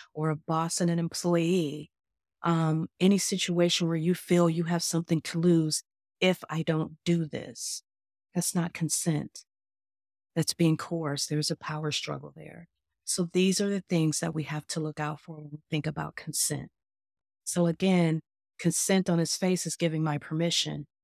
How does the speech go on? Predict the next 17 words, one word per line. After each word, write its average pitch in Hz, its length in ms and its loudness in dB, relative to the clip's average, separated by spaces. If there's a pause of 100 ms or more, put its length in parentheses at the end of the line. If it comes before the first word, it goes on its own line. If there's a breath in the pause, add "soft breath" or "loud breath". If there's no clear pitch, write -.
(140)
but - 120 -8
there 180 100 6
can 175 160 2
always 170 400 2
be 170 80 -2
situations. 160 840 -4
There 165 100 -6
can 165 160 0
also 156 460 0 (580)
be 165 80 -2
situations - 720 -4
where 151 80 -10
we 160 100 -6
feel 160 240 -2
like 151 240 -2
we 151 120 -12
don't 156 340 -2